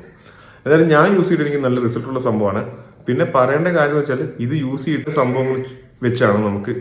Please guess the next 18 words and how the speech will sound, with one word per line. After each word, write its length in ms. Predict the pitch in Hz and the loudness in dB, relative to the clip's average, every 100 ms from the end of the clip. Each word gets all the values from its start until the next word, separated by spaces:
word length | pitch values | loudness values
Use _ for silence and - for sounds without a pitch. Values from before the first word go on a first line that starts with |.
| 117 120 | -6 -4
ഈ 20 | 156 - - - - _ - - - - - - 143 | -6 -10 -16 -20 -20 _ -20 -20 -20 -20 -20 -16 -4
ഇ 40 | 160 165 | -2 0
ട്വന്റി 220 | 156 143 | -2 0
പെട്രോളിൻ്റെ 520 | 120 107 110 104 104 107 - | 0 0 0 0 0 -4 -2
കാഠിന്യത്തിൽ 560 | 113 117 120 127 123 110 | 0 0 -2 -4 -4 -2
നിന്ന് 140 | 104 101 | -2 -2
രക്ഷപ്പെടാമെന്ന് 500 | 101 101 95 95 92 | -2 -4 -4 -4 -6
പറയാം. 240 | 87 80 - - - - _ _ _ _ _ _ - - | -8 -10 -14 -20 -20 -20 _ _ _ _ _ _ -16 -4
പ്ലസ് 240 | 135 135 135 - 147 | -2 -2 -8 -8 0
ഇനി 100 | 160 | 2
നമുക്ക് 220 | 147 - 139 | 2 0 -2
നെക്സ്റ്റ് 240 | 117 - 147 | -2 0 0
ആയിട്ട് 140 | 127 113 | 2 0
നോക്കേണ്ട 260 | 98 104 101 | 0 -2 -2
കാര്യം 180 | 92 95 | -4 -4
എന്ന് 100 | 95 | -6
വെച്ചാൽ 220 | 92 85 - - - _ _ - - - - - 131 | -8 -10 -12 -16 -20 _ _ -20 -20 -20 -16 -4 2
എന്താണ് 340 | 156 131 110 | 6 6 4